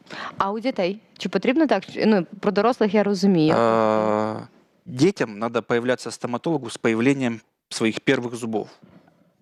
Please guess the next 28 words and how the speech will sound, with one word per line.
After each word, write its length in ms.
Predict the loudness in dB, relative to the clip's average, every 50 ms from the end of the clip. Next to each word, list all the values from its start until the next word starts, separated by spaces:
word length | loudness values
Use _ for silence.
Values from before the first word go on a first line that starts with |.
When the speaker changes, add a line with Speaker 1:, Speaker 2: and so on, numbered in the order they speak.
| _ _ _ -14 -14
Speaker 2:
И 40 |
точно 480 | -4 0 0 0 0 -2 -4 -4 -4 -4
в 160 | -4 -8 -6
таком 340 | _ -6 -4 -4 -6 -6 -2
же 120 | -4 -2
режиме, 420 | -2 -2 -4 -2 -2 -2 0 0 0
э, 280 | 0 0 -2 -4 -6 -8 -12 -16 -18 -20 _ _
приходить 440 | -4 -4 -2 -2 -4 -4 -4 -4 -4
на 80 | -4
осмотр. 420 | -4 -4 -8 -10 -12 -12 -14 -16 -18 _ _ _ _ _ _ _ _ _ _ _ _ _ 2
Speaker 1:
Мгм. 600 | 4 4 4 4 0 0 2 2 2 2 0 -6 -12 -16 -12 -6 -2 -2 -2 0
Так, 140 | -2 -4 -4 -4
а 60 | -6
скажіть, 220 | -6 -2 -4 -2 0
будь 120 | 2 0
ласка, 220 | 0 0 0 -4
ось 100 | -4 -4
про 180 | -2 0 0 0
ці 140 | 2 2 2
зуби 220 | 2 4 4 4
мудрості, 480 | 4 4 4 4 2 0 0 -2 -4 -4
це 200 | 0 0 0 0
ж 60 | 0
така 200 | -4 -4 -4 -4
теж 200 | -2 -4 -2 -2
наша 220 | -2 -2 -2 -4
проблема 460 | -4 -2 -4 0 0 2 2 2 2 0
дорослих. 560 | 2 0 2 2 2 2 0 0 -2 -2